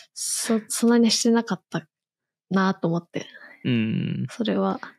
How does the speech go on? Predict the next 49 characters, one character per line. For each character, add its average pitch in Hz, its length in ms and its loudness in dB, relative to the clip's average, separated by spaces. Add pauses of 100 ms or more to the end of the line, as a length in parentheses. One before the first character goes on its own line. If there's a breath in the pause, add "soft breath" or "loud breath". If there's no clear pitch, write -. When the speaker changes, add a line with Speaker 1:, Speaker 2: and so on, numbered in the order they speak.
(240)
Speaker 1:
な 196 60 -2
ん - 20 2
か 175 160 -6
む 214 140 4
し 214 120 2
ろ 185 60 0
そ 185 140 -2
の - 80 0
一 214 340 2
を 202 120 4
あ 190 40 4
ん 208 100 6
ま 220 100 6
り 220 80 4
聞 - 140 -2
か 233 120 2
な 254 120 6
い - 80 0
で 233 60 4
ほ 208 160 2
し - 220 2
い - 20 4
か - 60 6 (100)
な。 220 400 6
Speaker 2:
<laughs> - 0 -
い - 20 0
や、 127 200 6
確 - 220 2
か 104 40 4
に 98 60 2
そ 127 160 4
う - 20 -4
で - 60 -4
す 127 100 4
ね。 113 80 4
Speaker 1:
<laughs> 202 420 4
ち - 120 0
ょ - 20 6
っ 233 40 6
と。 - 40 2
Speaker 2:
あ 180 80 6
ん 185 40 8
ま 185 60 6
り 180 100 8
僕 170 180 6
も 160 260 6
な 156 80 4
ん 175 60 0
か、 - 320 0